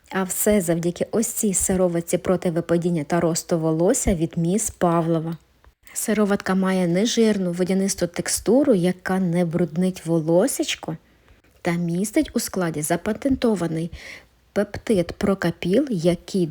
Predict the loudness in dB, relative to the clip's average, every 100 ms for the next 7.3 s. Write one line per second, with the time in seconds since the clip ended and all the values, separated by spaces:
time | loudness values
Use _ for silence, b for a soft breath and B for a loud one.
0 | -2 0 2 0 -2 -6 -6 -8 -4 2
1 | 2 4 0 -2 B B B B _ -2
2 | 0 0 0 0 0 0 2 0 -2 -8
3 | -4 -4 -2 -4 -2 0 2 2 4 2
4 | -2 -8 _ -2 0 2 2 2 2 2
5 | 4 6 6 6 4 2 -2 -4 -2 0
6 | 0 0 0 2 4 2 2 0 0 0
7 | -2 -4